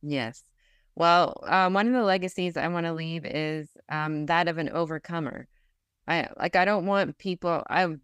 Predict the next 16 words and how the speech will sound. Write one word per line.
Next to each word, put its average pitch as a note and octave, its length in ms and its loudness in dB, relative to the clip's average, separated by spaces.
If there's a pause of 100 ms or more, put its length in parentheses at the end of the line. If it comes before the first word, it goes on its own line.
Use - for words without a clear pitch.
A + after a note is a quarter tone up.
(120)
I F3+ 60 -6
guess F#3+ 240 0
I F3 100 0
want F3+ 220 0
to F3+ 100 -4
encourage G#3 480 0
people D#3+ 520 -2 (580)
to F3 160 0
feel F3+ 280 2
like E3 220 2
they D#3 180 2
can E3 300 -4
be, D3+ 540 -2 (160)
they F3 160 0
can E3+ 180 -2
overcome E3+ 720 0